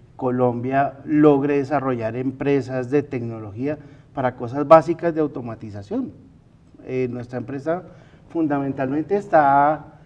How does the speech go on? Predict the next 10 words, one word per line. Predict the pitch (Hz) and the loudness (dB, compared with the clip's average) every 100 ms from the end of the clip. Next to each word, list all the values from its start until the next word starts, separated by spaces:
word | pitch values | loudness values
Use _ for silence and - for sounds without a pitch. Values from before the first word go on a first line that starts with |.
| - | -20
centrada | - 170 156 156 170 175 180 208 214 - | -4 0 0 4 8 10 10 6 2 -6
en | 151 147 139 127 | -4 0 0 0
el | 123 117 117 113 117 | -4 -6 -6 -8 -8
des-, | 127 131 | -6 -6
en | - 143 131 123 120 117 117 127 | -6 -6 -4 -4 -6 -8 -8 -2
maquinaria | 139 131 135 135 139 147 147 | -2 -2 -2 0 0 -2 0
para | 160 147 131 120 - - - - - | 0 2 0 -4 -8 -20 -20 -20 -2
producir | 151 143 127 - 123 | 4 4 2 -2 -4
empaques, | 131 131 151 - - - _ _ - _ _ _ - | -2 0 -2 -4 -20 -20 _ _ -20 _ _ _ -10
empaques, | 139 123 131 123 135 131 123 | -8 0 0 0 -4 -6 -8